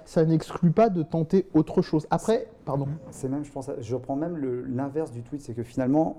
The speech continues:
Speaker 2: euh, quand c'est simple en jeu, c'est que ça a été compliqué derrière à construire. <laughs> Enfin, c'est vrai que généralement, quand on entend des développeurs parler dans des interviews, quand tu, ça se passe, quand,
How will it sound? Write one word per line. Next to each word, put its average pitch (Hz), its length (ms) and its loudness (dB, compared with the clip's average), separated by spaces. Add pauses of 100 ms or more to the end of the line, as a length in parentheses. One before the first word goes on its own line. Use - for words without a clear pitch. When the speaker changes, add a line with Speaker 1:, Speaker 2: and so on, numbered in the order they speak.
Speaker 2:
euh, 120 240 2 (840)
quand 175 140 2
c'est 135 160 -6
simple 147 280 -4
en 107 100 -4
jeu, 131 200 -4 (420)
c'est - 180 -8
que - 40 -14
ça 117 80 -2
a - 20 2
été 131 140 -4
compliqué 120 460 -4
derrière 110 320 -6
à 104 60 -10
construire. - 380 -12 (280)
<laughs> - 280 -6
Enfin, 131 260 2 (120)
c'est - 160 0
vrai 175 160 6
que 156 120 -2 (100)
généralement, 127 320 2
quand 165 180 -4
on 175 80 0
entend 170 220 0
des 127 160 2
développeurs 131 540 0
parler 113 420 -2
dans 107 120 -4
des 98 160 -4
interviews, 127 520 -4 (580)
quand 123 380 2
tu, 127 240 -2
ça 139 160 2
se - 80 -6
passe, 156 180 0
quand, - 160 -6